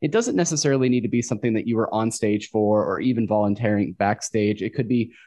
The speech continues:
when you were in the audience for something. So D J, I think I'll start with you. What was your first Muni experience?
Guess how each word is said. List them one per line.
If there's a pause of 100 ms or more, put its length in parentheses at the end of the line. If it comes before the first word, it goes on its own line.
(140)
when
you
were
in
the
audience
for
something.
So
D
J,
I
think
I'll
start
with
you. (180)
What
was
your
first
Muni
experience?